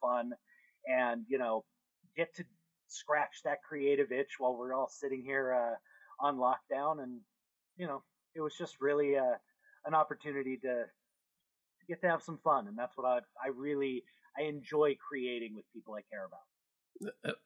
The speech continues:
Speaker 2: uh, it's a fun project, and I, I can see that in all your faces as you guys are on the show. Now, Jeremy, if you had your ultimate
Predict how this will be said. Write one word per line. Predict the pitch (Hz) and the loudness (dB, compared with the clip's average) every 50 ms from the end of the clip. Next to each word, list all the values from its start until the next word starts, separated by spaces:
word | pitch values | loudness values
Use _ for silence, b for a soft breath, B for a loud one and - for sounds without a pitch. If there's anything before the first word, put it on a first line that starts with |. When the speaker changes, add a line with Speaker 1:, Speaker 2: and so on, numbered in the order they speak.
| _ - | _ -8
Speaker 2:
uh, | 123 113 123 - - - | -8 -8 -8 -10 -10 -10
it's | 120 117 - | -8 -4 -4
a | 117 | -6
fun | 110 - - 117 113 110 107 - _ _ - | -4 0 0 2 2 2 -2 -6 _ _ -2
project, | - 107 98 92 - 98 101 - - | 0 0 0 0 -2 -6 -6 -6 -6
and | 104 107 101 104 113 - - - | -6 -4 -4 -6 -8 -6 -2 -2
I, | 113 110 - | -2 2 2
I | 131 117 | 2 0
can | - - 113 | 0 -2 -4
see | - - 139 131 | -2 0 2 4
that | 131 120 113 107 | 4 4 4 4
in | 110 107 | 2 0
all | 104 107 | 0 0
your | 104 101 | -2 -2
faces | 101 - 107 107 104 104 101 101 | -2 -2 -4 -4 -4 -6 -8 -6
as | 98 98 101 104 107 | -6 -6 -8 -8 -10
you | 101 - | -10 -8
guys | - 104 101 98 107 | -8 -8 -8 -8 -10
are | 98 92 92 - _ b b b b b b b b b b - | -10 -12 -12 -14 _ b b b b b b b b b b 0
on | 110 110 | 2 2
the | 107 - | 2 2
show. | - - 110 104 104 101 - b b b b b b b b b - - - _ _ _ _ - | 2 2 2 4 2 0 -4 b b b b b b b b b -20 -20 -20 _ _ _ _ -10
Now, | - - 127 | -4 -4 0
Jeremy, | 123 131 135 131 131 127 139 | 4 6 6 8 8 6 6
if | - 135 - - | 4 4 4 4
you | 131 127 | 4 4
had | 120 139 143 131 123 123 | 6 6 4 4 6 6
your | 123 113 117 - | 6 6 6 6
ultimate | - 143 139 135 127 127 120 123 | 6 4 4 4 4 4 4 4